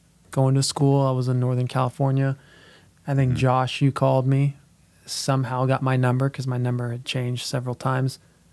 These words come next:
Speaker 1: And, um, yeah, I thought that was, uh, pretty mind-blowing because Mitch had passed. I, and,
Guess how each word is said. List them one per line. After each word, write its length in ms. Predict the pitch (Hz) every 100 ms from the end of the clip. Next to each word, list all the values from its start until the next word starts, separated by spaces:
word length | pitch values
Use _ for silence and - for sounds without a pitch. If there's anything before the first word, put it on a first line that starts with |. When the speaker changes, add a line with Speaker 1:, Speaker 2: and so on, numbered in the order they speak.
| _ _ _ _ _ _ -
Speaker 1:
And, 480 | 160 139 135 131 131
um, 440 | 131 131 131 135 - _ _ _ _ _ _ _ _ _ _
yeah, 240 | 151 190
I 60 | 131
thought 180 | 139 139
that 120 | 135
was, 560 | 131 123 - - - - _ _ _ _ -
uh, 440 | 160 127 123 120 143
pretty 160 | 147 147
mind-blowing 760 | 139 131 143 135 135 139 147 - _ _ _ _ _ _ _ _ _ _ _ -
because 1000 | 139 135 135 127 123 - - - - - -
Mitch 300 | 135 127 -
had 120 | 135 -
passed. 560 | 131 135 139 139 - - _ _ _ _ _ _ _ _ _ _ _ _ _ _ _ -
I, 100 | 156 -
and, 680 | 139 127 120 - - -